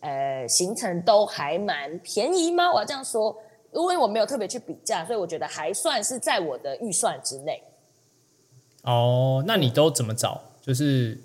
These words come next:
Speaker 2: 随便 Google 还是？<laughs>
Speaker 1: 哎，我不知道汤姆是怎么找住宿的，是我，因为我是用 Booking，然后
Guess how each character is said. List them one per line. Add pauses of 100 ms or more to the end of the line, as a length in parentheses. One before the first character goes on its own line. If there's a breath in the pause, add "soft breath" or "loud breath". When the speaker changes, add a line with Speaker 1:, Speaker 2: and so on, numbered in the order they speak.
Speaker 2:
随
便
Google
还
是？
<laughs>
Speaker 1:
哎，
我
不
知
道 (100)
汤
姆
是
怎
么
找
住
宿
的，
是 (160)
我，
因
为
我
是
用 (460 soft breath)
Booking，
然
后